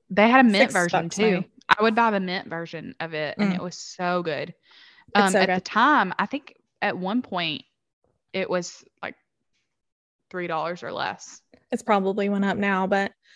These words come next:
Speaker 1: It has.
Speaker 2: it's probably
Speaker 1: elf went
Speaker 2: one
Speaker 1: up
Speaker 2: of
Speaker 1: on
Speaker 2: the
Speaker 1: their
Speaker 2: more
Speaker 1: prices, but
Speaker 2: affordable ones for sure.
Speaker 1: Yeah, definitely.
Speaker 2: Um, for me, I don't think I've talked about this product at all, but keeping on the same lines of, like,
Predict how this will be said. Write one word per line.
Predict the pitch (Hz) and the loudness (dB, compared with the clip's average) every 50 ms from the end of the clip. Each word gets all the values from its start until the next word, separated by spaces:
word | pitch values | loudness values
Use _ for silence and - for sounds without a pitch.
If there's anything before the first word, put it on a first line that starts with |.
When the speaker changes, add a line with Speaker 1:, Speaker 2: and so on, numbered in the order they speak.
| - _ _ _ _ _ - 226 | -20 _ _ _ _ _ -10 -6
Speaker 1:
It | 214 | -4
has. | 196 190 185 175 | -2 0 2 2
Speaker 2:
it's | 233 - - | 0 0 -2
probably | - - - 277 - 190 254 233 214 220 214 | -8 -2 2 2 4 4 4 4 6 6 6
Speaker 1:
elf | |
went | 208 | 6
Speaker 2:
one | 208 202 | 6 4
Speaker 1:
up | 202 196 | 4 4
Speaker 2:
of | |
Speaker 1:
on | |
Speaker 2:
the | 196 196 | 4 2
Speaker 1:
their | 185 | 2
Speaker 2:
more | 190 190 | 2 2
Speaker 1:
prices, | 175 170 190 190 - 190 202 175 - 196 | 2 0 0 -2 -4 -10 -10 -8 -2 0
but | 185 180 | 0 0
Speaker 2:
affordable | 170 - 180 170 165 | 0 0 0 0 0
ones | 160 160 - 196 - 220 - - | -2 -4 -6 -6 -6 -6 -8 -6
for | - - - | -6 -6 -6
sure. | - - - - - - 233 - _ _ _ _ _ _ _ _ _ _ _ _ _ - - | -4 -2 -2 -2 -2 -2 -6 -8 _ _ _ _ _ _ _ _ _ _ _ _ _ -12 -8
Speaker 1:
Yeah, | 180 175 160 - 165 160 208 - | -4 -4 -4 -4 -6 -8 -8 -6
definitely. | 180 180 175 175 - - - - - 151 170 - _ _ _ _ _ _ _ _ _ _ _ _ _ _ _ - | -6 -6 -6 -8 -12 -12 -10 -10 -10 -12 -12 -16 _ _ _ _ _ _ _ _ _ _ _ _ _ _ _ -2
Speaker 2:
Um, | 262 285 285 285 294 294 285 294 294 277 - - - - - | 2 2 4 4 4 4 4 4 2 0 -2 -6 -10 -12 -12
for | - - 254 254 | -4 0 4 6
me, | 247 226 214 208 208 214 220 233 269 330 370 403 392 - - | 6 6 4 4 2 2 2 2 2 2 -2 -4 -4 -2 -4
I | 320 | -4
don't | 466 622 - - _ | -2 -4 -8 -8 _
think | - 254 262 262 | 2 4 4 4
I've | 262 254 240 | 2 -2 -6
talked | - - 214 - - | -4 -6 -6 -6 -6
about | - 208 202 185 - - | -8 -8 -8 -8 -6 -4
this | 196 190 185 - - - | -4 -4 -2 -4 -8 -10
product | _ - 202 190 190 175 - - | _ -6 -4 -2 -2 -2 0 -2
at | 185 175 - - | -2 -2 -2 -2
all, | 196 180 185 175 | -2 0 0 0
but | 202 202 185 - | 0 0 0 -2
keeping | - - 240 240 240 294 294 294 285 269 240 - - | 0 -2 -4 -2 0 0 0 2 2 0 0 -2 -4
on | 214 214 208 208 208 202 | -2 -2 0 0 0 -2
the | 196 | -4
same | 196 - - 208 196 190 185 | -6 -6 -6 -4 -4 -4 -4
lines | 185 180 180 180 180 196 - | -4 -4 -4 -4 -6 -6 -8
of, | 180 180 - - | -10 -10 -8 -4
like, | 165 165 - - - - | -4 -4 -4 -4 -8 -12